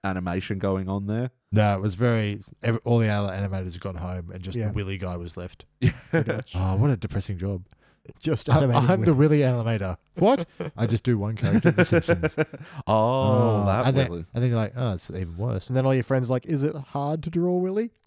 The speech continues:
Speaker 1: <laughs>
Speaker 3: And you're like, "Shut the fuck up." I do kinda like that they, um, during the science fair,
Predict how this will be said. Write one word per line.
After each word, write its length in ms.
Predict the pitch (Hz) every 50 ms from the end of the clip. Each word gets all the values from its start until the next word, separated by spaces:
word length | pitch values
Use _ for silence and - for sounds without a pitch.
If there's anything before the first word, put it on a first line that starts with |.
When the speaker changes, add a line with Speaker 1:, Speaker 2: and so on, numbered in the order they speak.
| - - -
Speaker 1:
<laughs> 280 | 127 - - - -
Speaker 3:
And 100 | 143 123 - - - - - - - - _ - - - -
you're 80 | - -
like, 160 | 131 123 117 -
"Shut 340 | - - - - 131 -
the 80 | - -
fuck 440 | - - - - - - - 151 - -
up." 120 | - - _ _ _ _ _ -
I 80 | 143 143
do 100 | 202 214
kinda 220 | - 196 185 180
like 160 | 170 170 165
that 60 | 160 147
they, 180 | 143 143 143 139
um, 520 | 135 135 131 127 127 123 120 117 113 123 _ _ _ - 151
during 300 | 135 117 135 143 143 139
the 60 | 131 120
science 380 | - - 123 120 127 135 123 -
fair, 440 | 143 143 147 151 151 151 147 -